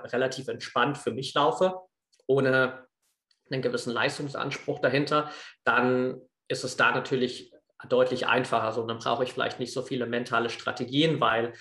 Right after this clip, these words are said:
ich generell nicht so einen Druck habe. Wenn ich aber vielleicht reingehe und sage, okay, ich will jetzt diese fünfzehn, zwanzig Kilometer einfach mit meiner maximalen Leistung laufen. Das heißt, ich will mich wirklich da auch so ein bisschen ans Limit pushen,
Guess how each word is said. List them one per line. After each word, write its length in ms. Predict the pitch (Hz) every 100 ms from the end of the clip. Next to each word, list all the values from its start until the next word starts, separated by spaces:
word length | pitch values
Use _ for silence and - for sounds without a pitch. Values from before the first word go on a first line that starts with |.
| - -
ich 240 | 131 123 - 123
generell 340 | 123 120 117
nicht 120 | 120
so 120 | -
einen 60 | 117
Druck 260 | - 131 113
habe. 220 | 113 117
Wenn 120 | 117
ich 100 | 117
aber 100 | 120
vielleicht 300 | 117 117 -
reingehe 300 | 120 131 123
und 80 | 120
sage, 180 | 120 120
okay, 160 | -
ich 200 | 135 123
will 80 | 123
jetzt 160 | 123 120
diese 140 | 120
fünfzehn, 440 | 127 135 - 127
zwanzig 360 | - 117 113 127
Kilometer 680 | 131 120 127 135 131 131 - _ _ _ - 127 -
einfach 380 | 120 123 -
mit 180 | 123 -
meiner 580 | 123 120 117 117 113 - 120
maximalen 540 | 127 - 123 113 113
Leistung 420 | 120 151 - 117
laufen. 300 | 113 113 117
Das 120 | 117
heißt, 200 | 120 113
ich 120 | 127 127
will 80 |
mich 200 | 120 117
wirklich 240 | 131 123 117
da 140 | 117
auch 200 | 120 117
so 140 | - 120
ein 40 |
bisschen 220 | 127 -
ans 240 | 113 117 131
Limit 300 | 147 151 -
pushen, 420 | 127 - 147